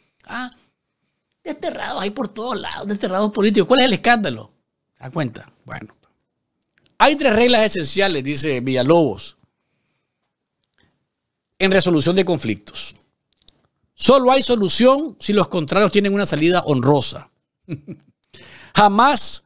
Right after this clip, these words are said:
se deben romper los puentes. Y hay que aprender a razonar poniéndose en los zapatos del otro. ¿Se da cuenta usted cuáles son los, la salida? Si le vas a proponer una salida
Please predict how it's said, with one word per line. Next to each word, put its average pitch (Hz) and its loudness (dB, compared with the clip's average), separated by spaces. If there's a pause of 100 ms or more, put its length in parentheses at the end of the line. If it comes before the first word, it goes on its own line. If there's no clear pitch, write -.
se - 0
deben 220 4
romper 202 0
los 160 -2
puentes. - -4 (720)
Y 180 4
hay 233 6
que 247 0
aprender 185 0
a 190 0
razonar 170 -2
poniéndose 160 2
en 180 0
los 160 0
zapatos 143 0
del 131 -2
otro. 117 -8 (960)
¿Se - -10
da 151 -2
cuenta 156 -6
usted 135 -4
cuáles 147 -6
son 156 0
los, 123 -4 (880)
la 117 -6
salida? 117 0 (1500)
Si - 0
le 135 0
vas 135 0
a 160 0
proponer 175 -2
una 175 -2
salida 165 -2